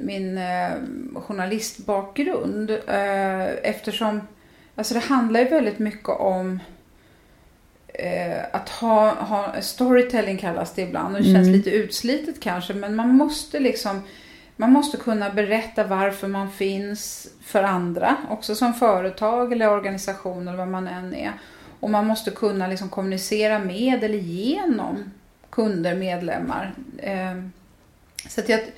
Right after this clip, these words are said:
Speaker 1: på något sätt har jag alltid haft med mig det, och det blev ju väldigt viktigt sen när vi började utveckla väldigt mycket digitalt content, alltså innehåll på sajterna.
Speaker 2: Mm.
Speaker 1: Eh, just det här att kunna, liksom,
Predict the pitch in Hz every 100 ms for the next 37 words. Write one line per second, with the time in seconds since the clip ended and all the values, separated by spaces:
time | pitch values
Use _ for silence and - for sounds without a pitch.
0 | - - - 254 302 302 247 226 214 208
1 | 202 196 196 208 240 285 269 190 196 190
2 | 196 262 277 254 202 220 269 285 - 185
3 | - 175 180 175 175 180 180 185 180 180
4 | 175 190 185 180 180 175 175 185 190 196
5 | 277 294 262 269 - - - - 180 185
6 | 180 - 208 190 180 180 180 180 175 -
7 | - - - _ - 196 208 190 180 175
8 | 240 262 - 208 208 - 180 165 160 175
9 | 175 180 175 170 _ - - _ - 196
10 | 185 - 180 175 170 175 175 - 226 185
11 | 180 202 208 165 - 175 175